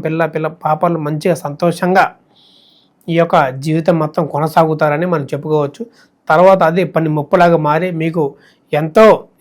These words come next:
ఇబ్బందుల్ని చవి చూసే విధంగా కనబడుతుంది. నలుగురిలో గౌరవం పిల్లలతో చక్కగా లేకపోవటం, ఇబ్బందులు రావటం కూడా కనబడుతుంది కాబట్టి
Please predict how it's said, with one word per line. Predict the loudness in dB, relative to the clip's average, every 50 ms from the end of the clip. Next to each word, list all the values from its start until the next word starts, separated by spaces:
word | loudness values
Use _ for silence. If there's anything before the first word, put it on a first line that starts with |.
| -10 -8
ఇబ్బందుల్ని | -4 0 2 2 2 2 2 0 0 0 -2 -2
చవి | -2 -2 -2 -2 -2
చూసే | -4 -2 -2 -4 -2
విధంగా | -2 -2 -2 -2 -2
కనబడుతుంది. | -2 -2 0 -2 -2 -4 -6 -6 -6 -6 -6 -10 _ _ _ _ _ -6
నలుగురిలో | -2 0 0 2 2 4 2 2 2 2 2
గౌరవం | 2 4 4 6 4 4 2
పిల్లలతో | -2 -4 -4 -2 -2 -2 -2 -2 -2 -2 -2 -2 -4 _ _ _ _ _ _ _ _ _ _ -20 -20 _ _ -14 -8
చక్కగా | -6 -6 -4 -2 -2 0 0 0 0 0
లేకపోవటం, | 0 0 0 0 2 2 2 2 2 0 -2 -4 -4 -10 _ _ _ _ _ _ _ _ _ _ _ _ _ _ _ _ -20 _ _ _ _ _ -6
ఇబ్బందులు | -6 -2 2 2 4 4 4 4 4 4
రావటం | 4 4 4 4 2 4
కూడా | 4 4 4 2 2 0 -2 _ _ _ _ _ _ _ _ _ -4
కనబడుతుంది | -2 0 0 2 2 2 2 2 -2 -2
కాబట్టి | 0 0 0 0 0 0 -2